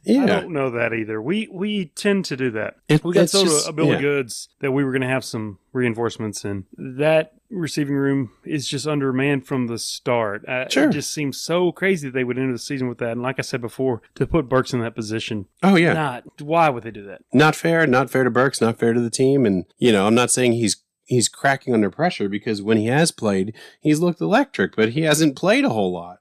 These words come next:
Speaker 1: And that's just the part that really bothers me. I mean, he went on I R and then he came back and he had two great games and then he was concussed and now he's been out for two more games. And it's just like,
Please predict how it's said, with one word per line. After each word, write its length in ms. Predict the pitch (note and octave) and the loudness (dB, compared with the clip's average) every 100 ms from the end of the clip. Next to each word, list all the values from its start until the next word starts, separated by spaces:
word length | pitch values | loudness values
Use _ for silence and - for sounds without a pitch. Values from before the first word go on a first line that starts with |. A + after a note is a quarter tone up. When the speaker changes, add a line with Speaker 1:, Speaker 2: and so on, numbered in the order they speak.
| _ | _
Speaker 1:
And 180 | A2 A#2 | -2 -2
that's 240 | C#3+ - | -2 -4
just 280 | - E3 - | -6 -8 -4
the 100 | - | -6
part 360 | - C#3 C#3+ - | -4 -6 -6 0
that 260 | A2+ G2+ - - | 2 2 -4 -2
really 480 | A#2 C3+ D#3 D#3+ | 2 4 4 4
bothers 500 | G#2+ A2 A#2+ B2+ B2 | 4 4 4 4 0
me. 340 | A2 D3+ D#3 F2+ | 0 2 0 -2
I 120 | F#2+ | -2
mean, 200 | G2+ G2 | 0 0
he 140 | G2+ | -2
went 220 | F#2 A2 C#3+ | -2 0 0
on 100 | C#3 | 0
I 200 | C3+ C3 | 0 0
R 300 | C3 C#3 C#3 | 0 2 0
and 140 | G#2 | 0
then 100 | G2+ | -2
he 200 | G2+ G2+ | -4 -6
came 260 | C3 C#3 C3+ | -4 -4 -4
back 340 | B2+ C3 C3+ | -4 -4 -4
and 80 | - | -4
he 40 | |
had 140 | G2+ G2 | -4 -2
two 180 | C#3 B2+ | -2 2
great 240 | A#2+ A#2+ | 2 2
games 460 | G#2+ A2 A#2+ B2 G2 | 2 2 2 0 -2
and 80 | |
then 220 | G2+ G#2 G#2 - | -2 -2 -2 0
he 140 | G#2+ | 2
was 120 | G#2 | 4
concussed 640 | - G2+ - G#2 F2 - F#2+ | 0 -4 0 0 -2 -6 -4
and 80 | |
now 160 | F#2+ G2 | -2 0
he's 160 | G2 G2 | -2 -2
been 140 | G2+ | 0
out 180 | G#2 G#2+ | 0 -2
for 80 | G#2 | -6
two 220 | - G#2+ | -2 0
more 180 | A#2 G#2+ | 0 0
games. 420 | F#2+ F2 F2+ F2+ | -2 -4 -8 -12
And 140 | F#2+ | -12
it's 140 | F#2+ - | -6 -4
just 200 | A2 A2 | -2 -2
like, 280 | G#2+ - | -4 -6